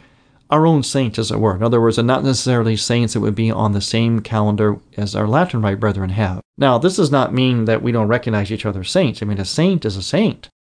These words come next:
It just happens to be where the saint lived, where they developed.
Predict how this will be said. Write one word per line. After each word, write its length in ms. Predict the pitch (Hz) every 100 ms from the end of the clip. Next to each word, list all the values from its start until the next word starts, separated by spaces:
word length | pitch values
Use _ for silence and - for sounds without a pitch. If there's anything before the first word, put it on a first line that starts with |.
| _
It 80 | 143
just 240 | - 208 - -
happens 300 | 131 135 147
to 80 | -
be 260 | 110 110 110
where 300 | 107 120 135
the 100 | 147
saint 420 | - 110 107 -
lived, 320 | 147 226 160 98
where 240 | 110 110
they 140 | 113
developed. 500 | 123 131 190 82 -